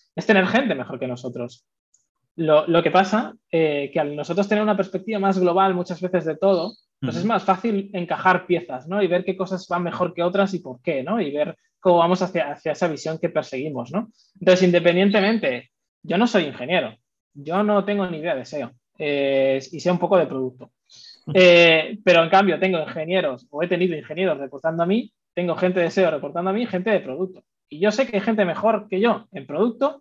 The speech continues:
Speaker 1: sé que todos los ingenieros obviamente son mejor que yo, porque yo no tengo ni puta idea de ingeniería, y sé que el seo es muchísimo mejor que yo porque no tengo ni idea de seo. Pero al menos tengo una idea global,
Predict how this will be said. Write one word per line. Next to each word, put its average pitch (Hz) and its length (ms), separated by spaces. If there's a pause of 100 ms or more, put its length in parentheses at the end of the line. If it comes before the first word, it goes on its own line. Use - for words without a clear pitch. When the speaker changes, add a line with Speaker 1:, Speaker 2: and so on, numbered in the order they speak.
(160)
Speaker 1:
sé 233 200
que 170 100
todos 220 160
los 202 100
ingenieros 185 380
obviamente 180 320
son 143 140
mejor 139 200
que 156 100
yo, 220 120 (160)
porque 123 160
yo 135 80
no 143 80
tengo 135 140
ni 135 80
puta 139 200
idea 147 140
de 156 80
ingeniería, 220 420 (240)
y 175 80
sé 180 140
que 202 80
el 196 80
seo 196 180
es 196 100
muchísimo 160 360
mejor 151 240
que 160 80
yo 180 100
porque 170 160
no 151 80
tengo 151 140
ni 139 80
idea 127 100
de 123 60
seo. 131 260 (380)
Pero 202 160
al 220 80
menos 233 220
tengo 220 160
una 208 140
idea 202 180
global, 202 460